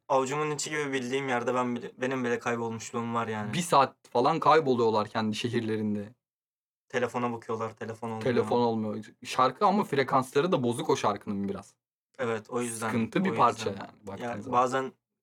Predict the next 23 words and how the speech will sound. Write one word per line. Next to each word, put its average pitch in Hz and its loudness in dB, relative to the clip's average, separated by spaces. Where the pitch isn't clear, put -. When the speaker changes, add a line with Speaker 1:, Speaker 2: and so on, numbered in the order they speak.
Speaker 1:
işte 117 -6
duvarlar 120 2
gibi 120 -4
seninle 120 -4
de 113 -8
konuşabiliyor 117 -4
o 113 -4
şarkılar. 117 2
Speaker 2:
Evet, 117 -2
evet, 117 2
o - -4
şarkı 113 0
sana 123 2
cevap 127 4
verdiği 135 2
zaman 156 4
genelde 135 2
işler 147 2
çok 156 2
karışık - 2
oluyor 127 4
yani. 113 0
Speaker 1:
Evet. 113 -10